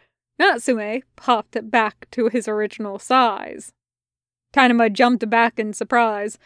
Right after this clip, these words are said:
Nyanko rolled across the floor in hysterical laughter. But Taki continued to hold on to Natsume. She started laughing, too.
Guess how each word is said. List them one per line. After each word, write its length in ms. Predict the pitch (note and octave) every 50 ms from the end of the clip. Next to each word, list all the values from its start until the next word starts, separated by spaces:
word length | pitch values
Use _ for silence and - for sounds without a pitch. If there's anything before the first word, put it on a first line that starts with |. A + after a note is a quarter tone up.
| _ _ _ _ _ _
Nyanko 680 | - C4 C#4 C#4+ C#4+ C#4 C4+ - A3+ G#3 G#3 A#3 C#4+ C#4
rolled 380 | A3 A3+ A#3 A#3+ A#3+ A#3+ A3+
across 460 | A#3+ A3+ C#4 B3+ B3 B3 A#3+ A#3+ -
the 120 | - A#3 G#3+
floor 480 | - - C4+ C#4 C4+ A3+ G#3 G#3+ A3
in 160 | A3+ A3+ A3+ A3
hysterical 1000 | - A#3 A3+ - - - - - - C#4+ D4+ D#4 C#4+ A#3 A3 - - A3+ G#3+ G#3
laughter. 760 | G#3+ A#3+ B3 B3 A#3 A#3 - _ _ A3 G3+ G#3+ G3+ G#3+ - - - - - _ _ _ _ _ _ _ _
But 140 | - C#4+ A#3+
Taki 420 | - F4 G#4 G#4+ G4+ - G#4+ G4
continued 640 | F4+ - E4 F4 D#4+ B3+ D#4+ F4+ E4+ F4 F4 E4+ C4
to 80 | D4+ C#4+
hold 260 | - - D4 C#4+ C#4
on 240 | D4 C#4+ C#4+ C#4 B3+
to 100 | - -
Natsume. 800 | A#3 B3 B3 A#3+ - - - - A#3 G#3 F#3+ - - - - A3+ _ _ _ _ _ _ _ _ _
She 200 | - - C4+ C4
started 460 | - - D4 C#4 D4+ C4+ A#3+ B3+ G#3+
laughing, 640 | A#3 A#3+ A#3 A#3+ A#3 A#3 - A3 G#3 G#3 G#3+ G#3+ -
too. 560 | - - C4 B3 G#3 F#3 F#3 F3+ - -